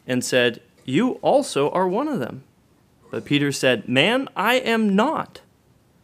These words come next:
His second denial. "And after an interval of about an hour, still another insisted, saying, 'Certainly this man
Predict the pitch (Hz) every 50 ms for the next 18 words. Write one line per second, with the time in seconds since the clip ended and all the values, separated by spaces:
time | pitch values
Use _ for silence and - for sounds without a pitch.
0 | _ _ _ _ _ _ _ _ _ _ _ _ - 127 110 - - 117 113 120
1 | 113 104 107 113 107 107 123 135 113 101 101 - _ _ _ _ _ _ _ _
2 | _ _ _ _ _ _ _ _ _ _ _ _ _ _ _ _ _ 175 185 185
3 | - 202 240 277 277 - 277 254 240 226 185 233 254 254 240 247 226 214 226 226
4 | 220 - - 226 202 214 202 226 226 240 - - - 247 247 - - - 202 226
5 | 302 349 339 262 151 - - - - _ _ _ _ _ _ _ _ _ _ _
6 | _ _ _ _ _ _ _ _ _ _ _ _ _ _ _ _ _ _ _ _
7 | _ _ _ _ _ _ _ _ _ _ _ - - - 165 160 147 139 143 170
8 | 190 170 135 120 117 117 - - 185 180 - - - - - - - _ _ _
9 | _ _ _ _ _ _ _ _ _ _ _ _ _ _ _ _ _ - - -
10 | 160 165 156 135 113 104 104 107 - _ - - - - 185 220 - - 170 147
11 | 131 120 110 113 123 117 - 123 123 139 156 175 190 196 196 196 185